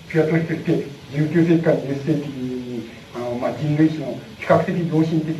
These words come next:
な、あの、人、思想家たちが考えたような、そういう人口都市っていうようなのを誰が実現するだろうかっていう、その、なんて言いますか、こう、ことが大変これからの課題になると思いますけど、その実現競争の中で、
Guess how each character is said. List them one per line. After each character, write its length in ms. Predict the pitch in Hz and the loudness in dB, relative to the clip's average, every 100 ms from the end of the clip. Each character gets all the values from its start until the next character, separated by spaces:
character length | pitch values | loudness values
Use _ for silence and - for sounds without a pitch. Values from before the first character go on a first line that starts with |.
| 143 | -2
な、 80 | |
あ 440 | 135 135 - - 127 | -2 -4 -14 -14 -10
の、 80 | 131 | -8
人、 160 | 135 151 | -6 -6
思 600 | 147 131 127 - - 147 | -6 -8 -12 -10 -4 0
想 0 | |
家 120 | 156 | 2
た 80 | 151 | 0
ち 40 | - | 0
が 40 | - | -4
考 180 | - 139 | -4 -2
え 160 | 143 135 | 2 0
た 80 | 120 | 0
よ 120 | 120 | -4
う 40 | |
な、 80 | 110 110 - - | -6 -8 -12 -4
そ 80 | 160 | 2
う 20 | |
い 120 | 156 151 | 2 2
う 20 | |
人 160 | 147 | -2
口 160 | 143 139 | -4 -4
都 60 | 143 | -4
市 60 | |
っ 40 | 127 | -6
て 320 | - - 127 | -10 -16 -8
い 120 | 117 113 - - 139 | -6 -6 -12 -10 -6
う 40 | |
よ 0 | |
う 0 | 139 | -4
な 60 | |
の 220 | 120 117 113 | -4 -4 0
を 60 | |
誰 220 | 117 170 | 4 6
が 60 | 190 | 4
実 60 | 147 - 151 | 0 -6 -10
現 220 | 139 135 | -10 -10
す 60 | 131 | -12
る 80 | 123 | -8
だ 60 | |
ろ 140 | 117 110 | -8 -8
う 40 | |
か 120 | 113 | -10
っ 80 | 113 - | -12 -12
て 60 | 120 | -8
い 140 | 143 | -6
う、 160 | 131 131 - - | -6 -8 -12 -14
そ 80 | - | -6
の、 300 | 143 139 135 - 101 - | 0 0 -2 -8 -16 -14
な 100 | 127 | -10
ん 40 | 120 | -8
て 60 | 127 | -6
言 80 | |
い 20 | 113 | -8
ま 100 | - | -6
す 60 | |
か、 80 | - - - - - - 165 - - | -8 -8 -12 -20 -20 -16 -14 -12 -10
こ 240 | 127 127 | -4 -2
う、 40 | 127 | 0
こ 80 | 151 | 2
と 120 | 175 | 4
が 160 | - - - - | 4 2 -6 2
大 240 | 151 156 | 4 6
変 80 | 151 | 4
こ 140 | - | 0
れ 80 | 156 | 0
か 100 | 156 | 2
ら 180 | 151 147 | 4 4
の 160 | 139 - | 2 -2
課 140 | - | 0
題 200 | 147 147 | 4 4
に 60 | 151 | 2
な 80 | |
る 60 | 139 | 0
と 60 | 139 | -2
思 100 | 117 | -6
い 40 | |
ま 100 | 117 | -8
す 80 | 110 | -10
け 60 | 117 | -12
ど、 60 | 110 - - | -12 -14 -4
そ 80 | 165 | 4
の 80 | 180 | 4
実 240 | 156 160 170 | 4 -2 2
現 240 | 185 175 | 4 4
競 120 | 185 | 2
争 320 | 185 160 139 123 | 2 2 -2 -2
の 60 | |
中 200 | 139 147 | -2 0
で、 160 | - | 0